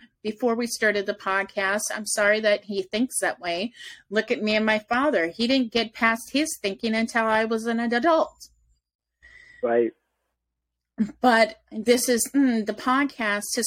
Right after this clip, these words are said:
Speaker 1: forward, mm, you know, forward pushed him into being educated on what, what the truth is. And one of our friends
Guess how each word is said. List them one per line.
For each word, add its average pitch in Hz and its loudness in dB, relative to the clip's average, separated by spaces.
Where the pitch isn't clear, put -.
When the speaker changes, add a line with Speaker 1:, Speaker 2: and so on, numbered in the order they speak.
Speaker 1:
forward, 254 0
mm, 208 -2
you 214 -2
know, 175 -6
forward 254 0
pushed - -2
him 208 0
into 226 0
being 233 2
educated 214 0
on 220 2
what, 240 2
what 247 2
the 226 -2
truth 311 -2
is. - -10
And 208 2
one 240 2
of 254 0
our 214 4
friends 214 0